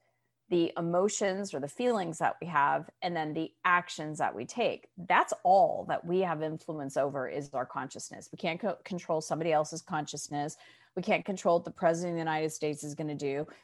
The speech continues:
We can't control, you know, anything else that is out there. We have our own consciousness that we have free will and choice.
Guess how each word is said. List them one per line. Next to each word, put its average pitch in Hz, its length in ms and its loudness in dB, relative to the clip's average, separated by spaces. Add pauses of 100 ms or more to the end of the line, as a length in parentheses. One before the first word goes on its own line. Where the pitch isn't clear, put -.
We 165 80 -2
can't 175 220 -2
control, 160 680 2
you 180 100 -2
know, 143 320 2
anything 190 380 2
else 170 220 0
that 156 160 0
is 147 180 -4
out 156 240 0
there. - 300 -4
We 180 280 2
have 165 640 2 (140)
our 160 200 2 (120)
own 190 320 0
consciousness 151 680 -6
that 80 160 0
we 165 160 -2
have 151 180 -2
free 190 280 -2
will 170 300 0
and 139 200 -6
choice. - 500 -4